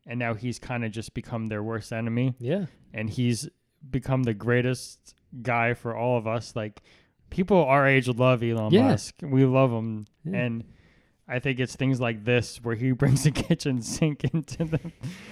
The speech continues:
Speaker 1: into the
Speaker 2: Yeah.
Speaker 1: headquarters and makes jokes about it.
Speaker 2: Yeah.
Speaker 1: I think that's why people love him so much, 'cause he's actually genuine and
Speaker 2: He's a
Speaker 1: real.
Speaker 2: real person.
Speaker 1: Yeah.
Speaker 2: Yeah.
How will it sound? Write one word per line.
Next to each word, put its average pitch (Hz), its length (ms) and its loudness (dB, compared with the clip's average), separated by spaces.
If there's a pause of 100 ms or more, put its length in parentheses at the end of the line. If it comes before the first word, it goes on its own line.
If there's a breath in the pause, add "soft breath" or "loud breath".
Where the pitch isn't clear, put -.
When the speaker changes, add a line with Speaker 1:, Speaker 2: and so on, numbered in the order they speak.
(120)
Speaker 1:
into 180 280 0
the 151 80 2
Speaker 2:
Yeah. 139 60 2
Speaker 1:
headquarters 143 580 0
and 143 120 -2
makes 139 260 -2
jokes 127 500 -2
about 113 340 -6
it. 117 160 -6
Speaker 2:
Yeah. 185 200 -6
Speaker 1:
I 127 80 -8
think 131 160 -4
that's 127 180 -4
why 123 160 -2
people 117 320 -4
love 120 160 -2
him 120 100 0
so 120 140 -4
much, 113 220 -2
'cause 117 120 0
he's 110 160 -2
actually 110 380 -6
genuine 107 480 -2
and 101 60 -2
Speaker 2:
He's 104 100 -2
a 104 40 -4
Speaker 1:
real. 110 120 0
Speaker 2:
real 123 240 2
person. 143 320 2
Speaker 1:
Yeah. 120 260 0
Speaker 2:
Yeah. 101 300 -4